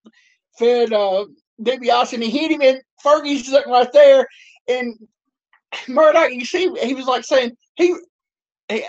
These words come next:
I don't know what he said to him. It was like, you could tell me, he's like, "I don't know what just happened." <laughs> He just kinda had this look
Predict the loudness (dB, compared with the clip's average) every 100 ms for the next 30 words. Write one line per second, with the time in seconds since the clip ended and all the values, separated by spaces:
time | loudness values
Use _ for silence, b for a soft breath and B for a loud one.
0 | -4 -2 0 0 0 -2 -2 -2 0 2
1 | 0 -2 -4 -2 -2 -4 -10 -10 -4 -4
2 | -4 -4 -4 -6 _ _ _ _ _ _
3 | _ 0 0 0 0 0 -2 0 2 2
4 | 2 -2 -4 -2 -2 -4 0 2 2 2
5 | 0 -4 -10 -2 -2